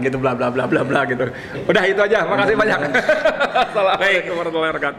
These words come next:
Speaker 2: Waalaikumsalam warahmatullahi wabarakatuh. Menarik sekali apa yang disampaikan Bang Edi Mulyadi. Saya ingin memberi penegasan saja bahwa yang dimaksud proyek strategis nasional itu seperti, semestinya proyek yang kepentingannya untuk kepentingan nasional,
Speaker 1: Betul.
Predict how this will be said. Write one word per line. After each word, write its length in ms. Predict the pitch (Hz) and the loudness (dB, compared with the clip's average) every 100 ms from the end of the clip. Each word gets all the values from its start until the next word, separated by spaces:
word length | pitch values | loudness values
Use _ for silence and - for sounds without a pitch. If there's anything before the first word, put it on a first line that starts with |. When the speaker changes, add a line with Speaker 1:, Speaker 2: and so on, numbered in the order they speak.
| 170 | 0
Speaker 2:
Waalaikumsalam 280 | 180 202 214 | 2 2 2
warahmatullahi 380 | 196 196 196 190 | 2 2 0 0
wabarakatuh. 440 | 185 175 170 185 214 | 0 0 0 -2 -4
Menarik 260 | 202 180 180 175 | -2 0 0 0
sekali 240 | 175 185 | -2 0
apa 160 | 180 175 | -2 -4
yang 60 | |
disampaikan 400 | 165 165 165 175 | -4 -2 -2 -2
Bang 160 | 165 165 | -2 -2
Edi 160 | 156 156 | -2 -4
Mulyadi. 480 | 151 147 127 185 | -2 -2 0 -2
Saya 400 | 180 165 170 175 | -2 -2 -2 -2
ingin 240 | 156 170 170 | -4 -6 -6
memberi 320 | 165 151 151 | -6 -4 -4
penegasan 480 | 156 147 143 143 131 | -4 -4 -4 -4 -4
saja 400 | 127 117 147 160 | -4 -2 -2 -2
bahwa 240 | 147 151 151 | 0 0 0
yang 240 | 151 143 | -2 -4
dimaksud 560 | 143 151 160 151 170 156 | -6 -2 -4 -4 -8 -6
proyek 320 | - 156 151 | -4 -2 -2
strategis 400 | - 156 151 147 | -4 -4 -4 -6
nasional 640 | 143 139 143 123 113 135 156 - - - | -4 -4 -4 -2 -2 -2 -6 -12 -18 -6
itu 160 | 143 | -4
seperti, 480 | 165 160 151 131 156 | -2 0 -2 -2 -2
semestinya 560 | 147 170 156 - 131 165 | -2 -2 -2 -2 0 -2
proyek 400 | 151 147 175 165 | -2 -2 -2 -2
yang 240 | 156 160 | -2 -2
kepentingannya 640 | 147 - 147 143 151 175 | -6 -4 -2 0 -2 -2
untuk 240 | 147 147 143 | -4 -4 -4
kepentingan 320 | 139 139 139 | -2 -2 -2
nasional, 480 | 131 131 123 156 180 | -2 -2 -2 -2 -6
Speaker 1:
Betul. 160 | 120 | -10